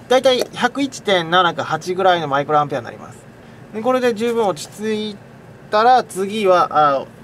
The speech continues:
<laughs> まあ、落ち着くのちょっと確認してやってきます。ちょっとなんか、いくつか触れてるんで、ちょっと不安定なんで、いくつか心配ですね。で、ここまで来たら、えーと、次は、あの、資料の準備に入ります。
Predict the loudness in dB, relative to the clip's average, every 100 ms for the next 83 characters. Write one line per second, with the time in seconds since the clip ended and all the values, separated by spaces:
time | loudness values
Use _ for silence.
0 | -20 -20 -20 -14 -4 -2 -2 -4 -8 -6
1 | -6 -6 -8 -10 -10 -12 -12 -14 -14 -16
2 | -14 -4 -2 -2 -6 -14 -18 -20 -20 -20
3 | -20 -20 -20 -20 -20 -20 -20 -20 -14 -6
4 | -4 -4 -6 -14 -16 -20 -18 -14 -12 -10
5 | -8 -6 -6 -8 -10 -12 -16 -6 -4 -4
6 | -6 -14 -16 -20 -18 -18 -16 -16 -16 -16
7 | -16 -16 -16 -16 -16 -18 -20 -20 -20 -8
8 | -2 -2 -4 -20 -6 -4 0 2 4 2
9 | -2 -6 2 4 6 6 4 2 -4 -8
10 | -4 -2 -2 -2 -2 -2 -4 -4 -4 -6
11 | -8 -12 -6 0 2 0 -4 -6 -6 -8
12 | 0 4 4 4 2 0 -4 -4 -6 -14
13 | -12 -12 -12 -16 -20